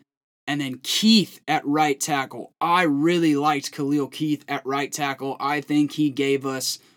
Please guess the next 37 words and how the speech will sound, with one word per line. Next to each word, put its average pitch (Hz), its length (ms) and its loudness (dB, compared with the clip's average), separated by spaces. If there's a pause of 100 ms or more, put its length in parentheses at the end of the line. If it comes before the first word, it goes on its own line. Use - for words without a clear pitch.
some 143 260 0
solid, 143 600 -2
solid 131 600 -4 (280)
snaps. 135 600 -4 (260)
He 190 160 0
was 165 300 2
in 175 180 2
there 160 200 0
at 135 100 -6
right 147 280 0
tackle 139 520 -4
on 139 160 -4
our 131 120 -4
first 135 460 -6
offensive 131 560 -6
touchdown 113 580 -8 (380)
drive. 101 400 -10 (240)
And 139 100 0
then 160 80 4
our 151 140 2
second, 185 560 2 (180)
uh, 139 40 0
our 139 280 0
second 185 360 0
half 160 200 2
touchdown 143 480 -2
drive, 127 460 -6 (120)
Mazuka 143 600 0
was 139 160 -2
in 143 100 2
at 139 140 -4
left 135 220 -4
guard 131 340 -2
and 135 160 -4
Keith 185 340 -6
was 139 240 -2
in 135 300 -2